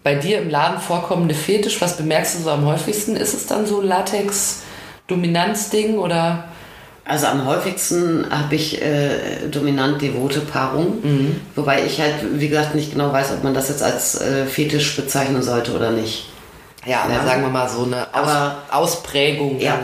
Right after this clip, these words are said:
Speaker 2: aber das, das ist schon wirklich, äh, sehr, sehr oft.
Speaker 1: Mhm.
Speaker 2: Und ansonsten, äh, da wir, wir sind ja jetzt auch nicht irgendwie so ein krasser, wir haben ja, äh,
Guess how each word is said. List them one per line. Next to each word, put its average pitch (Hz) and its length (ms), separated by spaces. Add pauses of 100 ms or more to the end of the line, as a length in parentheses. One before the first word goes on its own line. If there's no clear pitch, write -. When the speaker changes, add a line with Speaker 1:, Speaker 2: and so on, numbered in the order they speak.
Speaker 2:
aber 151 200
das, 160 400
das 156 220
ist - 120
schon 156 260
wirklich, 151 520
äh, 139 500
sehr, 139 380
sehr 135 340
oft. - 300
Speaker 1:
Mhm. 147 380 (200)
Speaker 2:
Und 151 260
ansonsten, 143 840
äh, 151 300
da 135 180
wir, 147 480
wir 143 120
sind 165 140
ja 165 60
jetzt 143 280
auch 139 140
nicht 151 300 (320)
irgendwie 147 240
so 139 120
ein 139 320
krasser, 139 680
wir 135 100
haben 139 100
ja, 147 60
äh, - 40